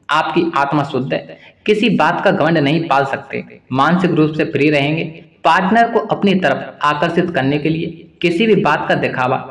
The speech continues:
बिल्कुल भी ना करें। प्रेम जीवन में खुशियों का दौर जारी रहेगा। आज दलाली, कमीशन, ब्याज आदि से धन मिल सकता है। सामने आए अवसर का अधिकतम लाभ उठाने से तरक्की की रफ्तार तेज होगी। बिजनेस में आपको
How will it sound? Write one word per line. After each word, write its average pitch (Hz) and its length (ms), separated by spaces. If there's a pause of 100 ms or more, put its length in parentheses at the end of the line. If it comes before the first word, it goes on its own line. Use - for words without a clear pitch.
बिल्कुल 165 380
भी 165 100
ना 131 180
करें। 120 240 (600)
प्रेम 160 220
जीवन 151 280
में 175 140 (380)
खुशियों 175 320
का 208 100
दौर 180 240
जारी 147 280
रहेगा। 160 320 (480)
आज 151 200 (100)
दलाली, 135 360 (260)
कमीशन, 147 440 (360)
ब्याज 160 300 (120)
आदि 143 240
से - 380
धन 175 120
मिल 156 240
सकता 123 280
है। 117 240 (140)
सामने 196 400 (100)
आए 175 140
अवसर 156 380
का 175 120 (240)
अधिकतम 170 420
लाभ 165 260
उठाने 135 340
से - 140 (340)
तरक्की 185 340
की 185 140
रफ्तार 139 440
तेज 151 200
होगी। 147 360 (360)
बिजनेस 160 400
में 160 180
आपको 143 300